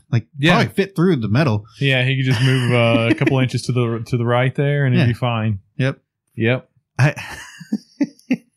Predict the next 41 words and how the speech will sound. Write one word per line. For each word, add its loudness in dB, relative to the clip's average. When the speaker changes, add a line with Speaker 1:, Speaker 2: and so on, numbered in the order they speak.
Speaker 2:
No, 2
you're 0
supposed 0
to -2
be 2
a 2
good 0
sport -2
and -2
stand 0
directly 2
under 0
the -2
spike. -4
Speaker 1:
Oh. 2
Speaker 2:
Okay? -2
Speaker 1:
See? -2
Apparently 2
the 2
only 2
people 0
he's 2
ever 0
had 0
trying -4
running 2
it -4
are -4
just -2
really 0
dumb. 0
And 0
then 2
afterwards, 2
Speaker 2:
<laughs> -10
Speaker 1:
he's 4
like, -2
"Okay, 0
I'll 4
take -2
that. -6